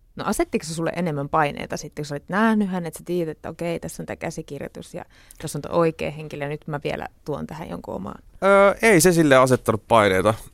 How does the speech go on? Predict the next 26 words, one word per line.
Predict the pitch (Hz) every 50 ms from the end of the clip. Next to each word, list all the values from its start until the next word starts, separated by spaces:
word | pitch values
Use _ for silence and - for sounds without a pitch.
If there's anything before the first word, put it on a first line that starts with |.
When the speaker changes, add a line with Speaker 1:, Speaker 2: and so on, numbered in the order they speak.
| _ _ -
Speaker 2:
En | 139 151
sitten | 156 165 - - 156
tiedä, | 175 170 156 151
että | - -
olisiko | - 170 180 165 - 151
pitänyt | 135 - 170 165 151 127 107
asettaa | 104 107 104 101 - - 101 104
paineita, | - - 113 107 107 104 104 98 104
koska | 95 107 - - - -
parissa | 117 120 117 113 - 113 113
arvostelussahan | 113 113 104 101 - 98 95 95 - - 101 101 98
oli | 98 98 95 - - - - - - - _ -
mun | 123 127
mielestä | 123 120 117 - -
yksi, | 127 123 - - - _ - - - - - - - -
<laughs> | - - - - - - - - -
et | 175 143 127
sille | - 127 113 113 107
ehkä | 110 113 - 110
mä | 107
otin | 104 107 107
liian | 117 117 107 101 101
rennosti | 101 104 101 101 104 - - 101
se. | - - - - - - - - - _ _ -
Yhdessä, | 131 135 139 131 - - 110
tota, | - 107 104 - 110 104